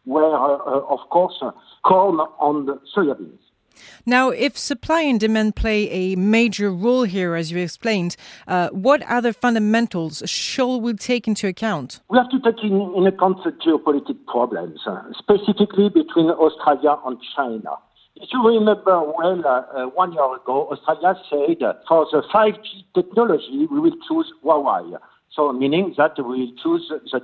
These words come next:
Speaker 1: Chinese technology. After a few months and after the covid, they said,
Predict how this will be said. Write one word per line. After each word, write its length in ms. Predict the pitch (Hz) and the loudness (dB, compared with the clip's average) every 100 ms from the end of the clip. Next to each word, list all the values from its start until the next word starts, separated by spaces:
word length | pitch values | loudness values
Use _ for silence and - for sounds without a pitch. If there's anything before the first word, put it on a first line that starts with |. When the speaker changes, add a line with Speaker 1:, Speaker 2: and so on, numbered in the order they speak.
| - | -2
Speaker 1:
Chinese 380 | 151 127 131 104 - | 0 0 0 -4 -10
technology. 640 | 123 - 139 113 92 - _ | -12 -4 -2 -2 -6 -16 _
After 260 | 175 165 247 | 0 2 2
a 180 | 233 190 - | 2 0 -4
few 100 | 254 | -6
months 320 | 160 151 202 - | -2 -2 -2 -8
and 120 | 123 - | -8 -2
after 300 | 160 156 170 156 | -2 0 -2 -4
the 60 | |
covid, 400 | - 196 220 294 339 _ | -2 0 2 0 -4 _
they 140 | 156 - | -6 -2
said, 140 | 180 | -2